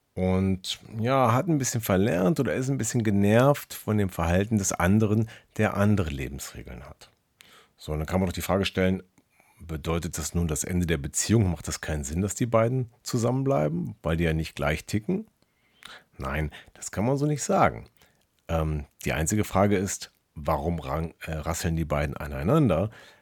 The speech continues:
wenn es doch auch mit Toleranz gehen würde, die sie am Anfang ihrer Beziehung und auch lange Jahre lang hatten? So, und da ist genau der Ansatz, im Beziehungscoaching für eine Verbesserung zu sorgen.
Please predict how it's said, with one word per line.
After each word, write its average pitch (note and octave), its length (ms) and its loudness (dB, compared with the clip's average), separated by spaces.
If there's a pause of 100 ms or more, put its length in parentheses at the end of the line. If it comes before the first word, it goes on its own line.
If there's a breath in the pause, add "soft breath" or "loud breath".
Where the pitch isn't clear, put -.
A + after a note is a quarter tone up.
(380 loud breath)
wenn F2 160 0
es E2+ 140 -4
doch - 180 -4
auch - 160 -6
mit D#2+ 160 -6
Toleranz D2+ 720 -2
gehen F2+ 380 4
würde, C#3 420 6 (680)
die F2 100 -4
sie F#2 280 0 (200)
am F2+ 160 -2
Anfang F#2+ 380 2
ihrer G2+ 240 2
Beziehung G#2+ 580 4
und D#2+ 160 -4
auch C#2+ 100 -6
lange D2+ 280 2
Jahre E2 300 4
lang D#2 240 0
hatten? - 340 -2 (1000 soft breath)
So, - 180 -8
und C#2 200 -4
da A#2+ 180 6
ist D#3+ 120 2
genau G2+ 240 4
der F2+ 160 2
Ansatz, F2+ 680 2 (160)
im B2 160 2
Beziehungscoaching E2 1080 0 (360 loud breath)
für - 160 -6
eine E2+ 160 -2
Verbesserung G#2 640 2
zu - 160 -8
sorgen. C2 500 -10